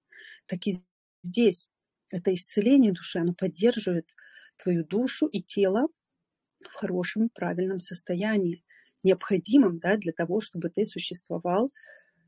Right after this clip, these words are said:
так, как следует, для того, чтобы ты поклонялся Аллаху Субханаху ва Тааля.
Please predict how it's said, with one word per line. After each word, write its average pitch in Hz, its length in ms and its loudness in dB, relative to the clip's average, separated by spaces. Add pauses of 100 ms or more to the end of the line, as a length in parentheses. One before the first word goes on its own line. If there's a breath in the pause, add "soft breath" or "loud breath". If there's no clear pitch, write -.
(200)
так, 202 300 2
как 196 260 -2 (580)
следует, 208 560 2 (200)
для 180 100 -6
того, 175 220 -4
чтобы 180 280 -4
ты 220 260 2
поклонялся 185 800 -2
Аллаху 180 340 -4
Субханаху 175 540 -2
ва 170 120 -4
Тааля. 165 420 -10